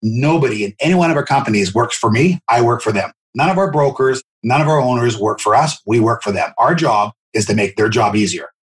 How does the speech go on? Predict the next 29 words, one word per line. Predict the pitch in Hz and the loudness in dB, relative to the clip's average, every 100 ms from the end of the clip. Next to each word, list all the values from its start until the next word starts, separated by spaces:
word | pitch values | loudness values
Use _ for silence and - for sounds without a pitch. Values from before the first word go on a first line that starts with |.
| - | -4
Full | 123 117 | -2 0
stop. | 139 104 - - _ _ _ | 0 0 -2 -14 _ _ _
So | - 147 117 | 0 0 0
for | - - 151 147 | -6 -2 2 2
us, | 175 - | 0 0
it's | 143 131 | -2 -2
just | - 147 - | 0 -2 0
now, | 139 131 120 _ _ - | 0 0 -2 _ _ -4
how | 175 | 0
do | 226 | 0
we | 202 190 | 2 0
talk | - - 147 151 127 | -2 0 2 0 -2
and | 120 | -2
how | 147 | 0
do | 175 | 2
we | 160 151 131 - _ | 2 2 0 -6 _
focus | 147 143 147 | 0 0 2
on | 127 | 0
personal | - 143 139 127 | 0 0 0 0
development | 117 120 120 120 117 | 2 2 2 0 0
and | 117 | 0
how | 104 160 | -2 0
do | 185 | 0
we | 180 | 0
connect | 170 131 143 127 | -2 -2 -2 0
with | 110 | -2
as | 110 | 0
many | 127 | 0
people | - 143 151 107 107 | 0 0 2 0 -2